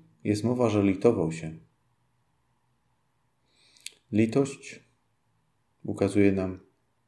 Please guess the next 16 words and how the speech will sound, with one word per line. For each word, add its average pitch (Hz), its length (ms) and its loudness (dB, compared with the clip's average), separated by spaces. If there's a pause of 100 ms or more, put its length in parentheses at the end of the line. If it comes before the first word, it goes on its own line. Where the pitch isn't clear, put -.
(120)
bliskość - 920 -6
Pana 87 240 -4
Boga. 82 380 -8 (1080)
Litość 117 320 2
to - 40 -12
znaczy 117 320 0
serce, 123 540 4
które 98 360 -2
jest 92 200 0
po 95 100 0
naszej 101 320 0
stronie. 85 480 -8 (380)
Serce, 104 420 -2
które 92 260 -2
odczuwa, - 640 0
współodczuwa. - 1160 0